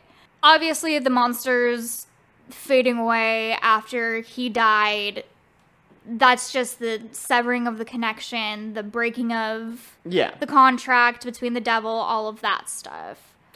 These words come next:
Speaker 2: No, yeah, I understand that. I just think it was kinda dumb that they disappeared, 'cause you would think it would go to the next person in line, because the family's still technically around.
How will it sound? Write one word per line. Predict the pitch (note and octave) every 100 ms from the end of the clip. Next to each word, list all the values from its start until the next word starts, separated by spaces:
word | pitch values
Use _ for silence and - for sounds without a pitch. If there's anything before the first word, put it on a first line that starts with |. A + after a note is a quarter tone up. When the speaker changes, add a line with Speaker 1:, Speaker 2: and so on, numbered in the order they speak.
| -
Speaker 2:
No, | A4 C#4 F3+
yeah, | F#3 A#2+
I | D3
understand | G3+ F#3+ D3+ C3+ A#2+
that. | G#2+
I | D#3+
just | F3+ F#3
think | F3
it |
was | D#3+ D#3
kinda | E3 C#3
dumb | C3+ C3
that | C3 A#2+
they | B2
disappeared, | B2+ A#2 C#3 B2
'cause | C3+ C3
you |
would | D3
think | E3 E3
it | D3+
would | B2+
go | C3+
to | C3 C3+
the |
next | A#2+ A2+ -
person | - A#2+ - A2
in | G#2
line, | A#2 A2+ G2+
because | A2 B2+
the | B2
family's | A#2 D#3 D#3+ D3 -
still | C#3
technically | C3+ B2+ - A2+ A#2+ A2
around. | G#2 B2+ C#2 G#1 A#2+